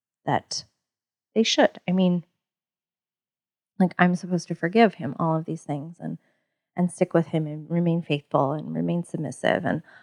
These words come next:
and all of this. And I think, you know, by the time I, I was considering, truly the, considering leaving him the first time, um, I was, the faith community I was in was actually supportive of me doing that. And we're all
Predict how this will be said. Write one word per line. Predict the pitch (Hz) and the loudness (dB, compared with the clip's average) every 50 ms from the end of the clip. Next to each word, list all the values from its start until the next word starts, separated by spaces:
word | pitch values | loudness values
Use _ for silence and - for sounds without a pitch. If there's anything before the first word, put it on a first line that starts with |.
| _ _ _ - | _ _ _ 4
and | 226 226 | 6 6
all | 202 180 175 | 6 6 4
of | 165 165 | 4 2
this. | 135 143 - - | 2 0 2 2
And | 214 226 | 2 2
I | 233 | 4
think, | 226 277 269 247 - _ _ _ _ _ - | 4 2 0 0 -4 _ _ _ _ _ 2
you | 381 | 4
know, | 330 226 196 | 4 6 6
by | - 240 269 | 8 8 8
the | 269 294 | 10 8
time | - - 370 359 349 320 | 8 8 6 8 8 8
I, | 277 247 - - - | 6 6 4 4 6
I | - 214 214 202 | 8 8 8 8
was | 190 190 190 - | 6 4 2 0
considering, | - 214 196 180 - - 202 190 185 175 165 175 | -2 -4 -4 -2 2 4 6 6 6 6 4 0
truly | - - - 294 277 277 240 208 | -2 2 4 6 6 8 6 6
the, | 202 185 170 - _ _ | 4 0 -4 -4 _ _
considering | _ 208 202 - 196 175 165 165 | _ -4 0 2 4 2 4 2
leaving | 160 160 151 151 160 | 0 0 0 -2 -4
him | 175 151 147 | -4 -4 -4
the | 139 156 | -6 -6
first | - - 165 - - | -6 -6 -6 -2 0
time, | - - - 190 - _ _ _ _ _ _ _ - | 0 0 0 0 -6 _ _ _ _ _ _ _ 6
um, | 190 180 160 143 - - _ - | 6 6 6 2 -2 0 _ 8
I | 202 208 202 | 8 10 10
was, | 196 180 170 - - _ _ _ _ _ _ _ _ _ _ _ _ _ _ _ _ | 8 6 4 0 -8 _ _ _ _ _ _ _ _ _ _ _ _ _ _ _ _
the | 220 214 | 0 2
faith | - - 277 254 - - - | 6 6 6 6 6 2 4
community | 233 233 220 208 196 175 180 175 | 6 6 8 8 6 4 4 4
I | 156 147 | 4 4
was | 143 143 - - | 2 0 0 2
in | 131 143 135 139 135 | 2 2 2 0 2
was | 131 123 147 - - _ _ | 2 0 0 -2 -8 _ _
actually | 180 170 - - 175 160 147 - - _ _ _ | -4 -4 -2 0 0 0 0 0 -6 _ _ _
supportive | - - - _ - - - - 87 - - - | -20 -20 -6 _ 0 0 2 0 -4 -6 -2 0
of | - 123 - - _ _ _ _ _ | 0 0 0 -2 _ _ _ _ _
me | 165 147 123 | -12 -12 -8
doing | 117 - 110 90 78 64 64 | -4 -4 -2 -2 -2 -6 -6
that. | 90 101 101 - - | -2 0 0 0 0
And | 165 160 151 156 160 - _ | -2 -4 -4 -8 -10 -12 _
we're | 170 156 156 - | -2 -2 0 2
all | - 165 156 147 - - 139 - - | 4 4 6 6 6 4 2 0 -4